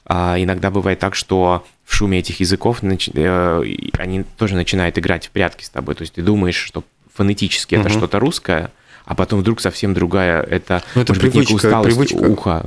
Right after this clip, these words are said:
Speaker 2: Это привычка просто искать везде знакомое. Вот и все.
Speaker 1: Мгм. Может
Speaker 2: Вот.
Speaker 1: быть, да.
Speaker 2: Но на самом деле от этого надо избавляться, потому что, э, гораздо интереснее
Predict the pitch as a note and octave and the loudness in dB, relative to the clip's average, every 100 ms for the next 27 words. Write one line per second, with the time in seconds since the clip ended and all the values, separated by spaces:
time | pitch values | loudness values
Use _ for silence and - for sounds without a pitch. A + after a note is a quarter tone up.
0 | - - G#2 - G#2 G#2+ A2+ G#2+ - F#2+ | -6 -6 -4 0 2 2 0 -4 0 0
1 | - F#2+ - G#2+ - E2 F2 F#2 F2+ - | 2 0 0 -2 -4 -6 -2 -2 -2 -2
2 | F2+ F2 - _ F2+ - - - G#2+ G#2 | 0 0 -2 _ -14 -14 -18 -2 0 0
3 | A#2 - - - - _ F#2+ F#2 F#2 F2+ | -4 -12 -18 -18 -20 _ 2 4 4 4
4 | F2+ F#2 F#2+ F#2+ G#2 G#2 A#2 A#2+ D#3 D#3 | 4 0 -6 0 2 4 2 2 2 0
5 | C3 A2+ A2 G#2+ G#2+ G#2+ G#2+ F#2+ G2 B2 | 0 0 0 2 0 2 0 2 0 0
6 | - - - F2 G2 - G2 F2 F2+ F2 | -4 -6 -2 0 0 0 2 4 4 4
7 | E2+ E2+ E2+ E2+ E2 E2 E2 E2 D#2+ D#2+ | 4 4 4 4 4 4 4 4 4 4
8 | D#2+ D#2 D#2+ E2 F#2 G#2 G2 F#2+ G2 - | 4 4 4 4 4 2 0 2 0 0